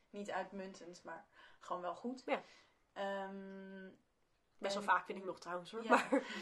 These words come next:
Speaker 1: <laughs> En toen zij overleed, toen was ik denk ik dertien of veertien
Speaker 2: Mhm.
Speaker 1: of zo. Maar ik zat toen echt helemaal niet in een goede fase van
Speaker 2: Ja.
Speaker 1: mijn leven. Dus ik was toen eigenlijk,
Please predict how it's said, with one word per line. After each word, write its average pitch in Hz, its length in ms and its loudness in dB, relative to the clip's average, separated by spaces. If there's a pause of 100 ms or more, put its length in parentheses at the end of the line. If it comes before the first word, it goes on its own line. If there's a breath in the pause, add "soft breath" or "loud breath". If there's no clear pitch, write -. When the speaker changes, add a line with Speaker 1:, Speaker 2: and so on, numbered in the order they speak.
(140)
Speaker 1:
<laughs> - 400 -14
En 196 80 -4
toen 220 180 -8
zij 202 300 6
overleed, 208 380 -2
toen 214 120 -14
was 208 140 -10
ik 208 100 -14
denk 214 200 -10
ik - 260 -16
dertien 220 420 -2
of 208 100 -14
veertien 233 340 -8
Speaker 2:
Mhm. 202 80 -2
Speaker 1:
of 214 60 -6
zo. 226 200 -4
Maar 202 180 -2
ik 190 100 -6
zat 202 160 -4
toen 196 340 -10
echt - 260 -12
helemaal 185 400 -2
niet 185 180 -8
in 185 160 -10
een 180 100 -12
goede 185 200 -8
fase 180 320 -6
van 196 100 -8
Speaker 2:
Ja. 185 40 -2
Speaker 1:
mijn 180 120 -2 (100)
leven. 185 160 -10
Dus 180 140 -12
ik 175 100 -14
was 175 160 -12
toen 180 120 -18
eigenlijk, 175 400 -12